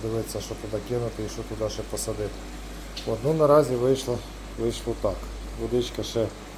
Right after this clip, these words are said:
не, не всілася. От.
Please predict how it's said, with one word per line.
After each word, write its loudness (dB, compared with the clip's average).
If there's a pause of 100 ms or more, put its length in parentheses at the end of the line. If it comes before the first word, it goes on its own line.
(680)
не, 2
не 2
всілася. 6 (1120)
От. 6